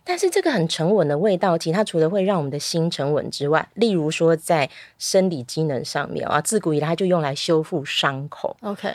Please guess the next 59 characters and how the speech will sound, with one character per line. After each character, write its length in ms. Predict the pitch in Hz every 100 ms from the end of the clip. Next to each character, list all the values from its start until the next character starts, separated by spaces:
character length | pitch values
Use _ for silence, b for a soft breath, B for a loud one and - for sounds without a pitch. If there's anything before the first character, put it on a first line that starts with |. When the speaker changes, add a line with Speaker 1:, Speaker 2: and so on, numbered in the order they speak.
| -
Speaker 1:
对， 180 | 180 -
所 200 | - 180
以 200 | 208 160
我 100 | 180
们 100 | 170
也 140 | 220 180
会 140 | 208
用 280 | 233 214 185
来 200 | 160 147
去 160 | 180 170
修 260 | - 165
复 160 | 160 156
一 80 | 156
个 80 |
人 160 | 131 127
受 260 | - 180 147
伤 200 | 151 135
的 100 | 127
内 260 | 160 127
心。 380 | 117 - - - 220
Speaker 2:
嗯。 240 | 196 180 175 B _
Speaker 1:
就 100 | 277
是 100 | 302
等 180 | - 190
于 220 | 165 160
其 180 | 170 185
实 240 | 180 160 -
我 100 | 147
们 180 | 151
站 240 | 156 202 180
在 220 | 185 143
身 280 | - 180 180
心 280 | - 170 165
合 120 | 131
一 120 | 143
的 100 | 127
角 220 | - -
度 200 | - 143
上 240 | - 135 156
面， 320 | 156 - -
任 140 | 311 381
何 120 | 294
精 160 | - 330
油 180 | 302 247
如 60 |
果 100 | 240
它 160 | 185 247
对 180 | - 247
身 280 | - 240 233
体 140 | 180
有 100 | 160
某 220 | 156 139
一 20 | 151
个 100 | 156
作 280 | - 185 165
用， 160 | 160 B B -
它 160 | -
其 120 | 359
实 120 | -